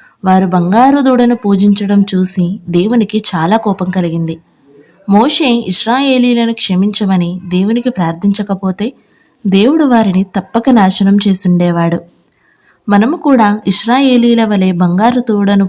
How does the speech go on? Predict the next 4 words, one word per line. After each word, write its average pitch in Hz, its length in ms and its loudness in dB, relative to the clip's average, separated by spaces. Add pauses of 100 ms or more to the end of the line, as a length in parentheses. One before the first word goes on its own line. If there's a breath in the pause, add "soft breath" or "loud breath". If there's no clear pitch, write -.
పూజింపకపోయినప్పటికీ 185 1300 0 (580 soft breath)
దేవుని 233 460 2
ఆజ్ఞను 208 400 2 (200)
చాలా 208 260 0